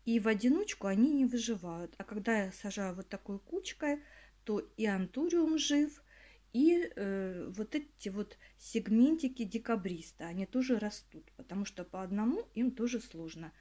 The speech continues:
Они слишком маленькие. Вот такие у меня мысли про композиции.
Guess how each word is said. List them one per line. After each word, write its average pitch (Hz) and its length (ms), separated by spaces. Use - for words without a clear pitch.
Они 233 220
слишком 202 500
маленькие. 156 680
Вот 349 140
такие 190 360
у 185 40
меня 185 280
мысли 180 400
про 196 240
композиции. 214 960